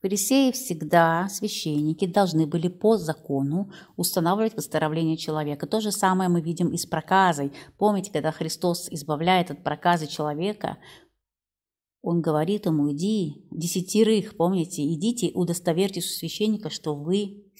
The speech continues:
выздоровели». То же самое видим мы и, и в других случаях, в некоторых. Дело в том, что это обязательное было правило. Если человек выздоравливает, его выздоровление должны засвидетельствовать священники.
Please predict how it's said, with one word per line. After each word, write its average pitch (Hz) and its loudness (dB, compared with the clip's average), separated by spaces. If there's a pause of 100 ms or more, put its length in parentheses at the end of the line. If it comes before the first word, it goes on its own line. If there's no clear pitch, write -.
(280)
выздоровели». 156 0
То 196 -2
же 190 -6
самое 190 0
видим 180 0
мы 180 0 (180)
и, 180 -2 (300)
и 160 -2
в 151 -8
других 180 0
случаях, - -4
в 156 -2
некоторых. - -4 (240)
Дело 175 2
в 175 -4
том, 196 0
что 190 -4
это 185 0
обязательное 175 4
было 185 2
правило. 170 2
Если 175 -2
человек - 6
выздоравливает, 165 4 (240)
его 185 2
выздоровление 156 -4
должны 202 0
засвидетельствовать 156 0
священники. 147 -4